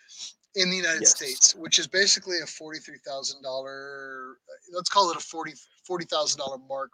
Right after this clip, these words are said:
Speaker 1: by the time this is relevant within the next three months, right?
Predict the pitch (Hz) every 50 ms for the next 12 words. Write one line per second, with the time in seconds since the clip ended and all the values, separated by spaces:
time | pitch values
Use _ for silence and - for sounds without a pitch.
0 | _ - 135 131 123 127 - - 139 135 135 135 135 131 123 - - - - -
1 | - - - - - - _ 160 156 - 127 135 147 147 147 143 131 143 143 131
2 | 135 131 139 143 135 135 131 135 135 123 - - - 131 131 131 127 120 113 110
3 | - _ - - - 123 117 120